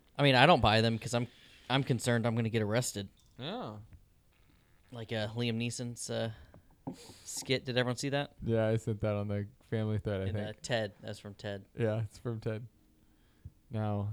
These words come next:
Speaker 2: the box says that Trix are specifically made for kids. Will there be any trouble if I purchase these? <laughs>
Speaker 1: Yep.
Speaker 2: No, no,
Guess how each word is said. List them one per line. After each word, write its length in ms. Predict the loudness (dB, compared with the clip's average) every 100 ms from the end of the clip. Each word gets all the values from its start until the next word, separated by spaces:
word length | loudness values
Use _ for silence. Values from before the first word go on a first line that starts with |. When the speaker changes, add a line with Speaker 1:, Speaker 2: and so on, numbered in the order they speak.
| -8 _ -6
Speaker 2:
the 60 | 0
box 300 | 0 0 -2
says 500 | 0 2 0 -6 -16 -20 _ _ _ _ _ _ -10
that 160 | -10 -10
Trix 320 | -10 -8 -6 -8
are 180 | -8
specifically 840 | -8 -16 -16 -12 -10 -10 -8 -10 -12 _ _ _ _ _
made 200 | -10 -10
for 120 | -12 -14
kids. 460 | -10 -10 -12 -20 _ _ _ _ _ _ _ _ _ _ _
Will 120 | -4
there 80 | -4
be 160 | -4 -6
any 120 | -6
trouble 380 | -4 -4 -2 -6
if 100 | -6
I 120 | -8
purchase 340 | -6 -8 -10
these? 320 | -16 -12 -12 -12
<laughs> 720 | -16 -20 -20 -20 -12 -8 -6
Speaker 1:
Yep. 220 | -6 -8 -2
Speaker 2:
No, 200 | 0 0
no, 180 | 0 -2